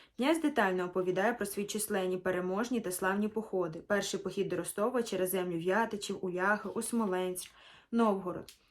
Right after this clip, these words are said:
Говорить про те, як батько посадив його у Переяславі, про битви з половцями, багато військових походів. З особливою любов'ю і гордістю описує Володимир Лови. Пісніші розповіді мають узагальнюючий і повчальний характер.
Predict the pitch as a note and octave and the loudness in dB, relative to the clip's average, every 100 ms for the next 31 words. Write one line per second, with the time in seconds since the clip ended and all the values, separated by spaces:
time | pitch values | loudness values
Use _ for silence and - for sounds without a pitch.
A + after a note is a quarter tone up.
0 | _ A3 G#3 A#3 G#3+ F#3 F3+ A#3+ C#4+ G#3+ | _ 0 4 6 4 0 0 0 0 -2
1 | G3+ G3+ G#3+ - F#3+ - F3+ G#3+ A3 A#3+ | 0 2 2 0 -4 -4 -2 0 2 2
2 | A#3 B3 A#3 F3+ F3+ E3+ E3 E3 F#3 G#3+ | 2 0 2 0 -2 -6 -8 -6 -2 0
3 | - C#4 - F#3+ F#3 F3 - F3 F3 F#3 | 0 -4 -2 0 0 0 -8 -8 -4 0
4 | G#3+ B3 C#4 - G#3+ G3 F3+ - - E3+ | 0 0 -2 -2 0 0 -2 -8 -10 -6
5 | E3 - - - - - G#3 A3 A3 D#4 | -8 -8 -16 -18 -18 -12 -4 -2 2 6
6 | D4+ A3 F3+ G3+ G3 F3+ E3 G3 B3 G#3 | 6 4 2 2 4 2 2 2 2 0
7 | G3 - - F#3 A#3 C#4 C4+ G#3 F#3 F#3 | -4 -6 -8 -2 0 2 0 2 2 2
8 | G3+ G#3 - G#3+ G#3+ A3+ F#3 E3 - _ | 2 0 -2 0 2 2 2 -4 -8 _
9 | - - - A3+ - F4 A4 B3 G#3 B3+ | -20 -20 -6 -4 4 4 6 4 4 2
10 | - A3 G3+ G3+ G3+ G#3 G#3 F#3+ F3+ F3+ | 2 0 2 2 2 0 -2 -2 0 2
11 | G#3 A#3+ G#3 - - G3 F#3 - G#3 A#3 | 2 4 2 0 -2 -2 -4 -2 0 0
12 | A#3 A3 F3 E3+ - | 0 0 0 -2 -8